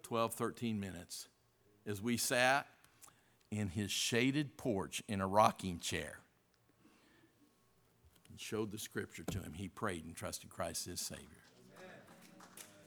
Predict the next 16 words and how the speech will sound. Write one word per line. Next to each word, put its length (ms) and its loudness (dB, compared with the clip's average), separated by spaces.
The 140 0
two 240 2
guys 500 8
came 300 0
up 180 0
the 60 -8
street. 260 -2
I 60 2
said, 140 -2
"Hey, 460 12
hey, 300 12
come 140 8
on 180 12
over 200 12
here, 120 12
Carlos. 720 12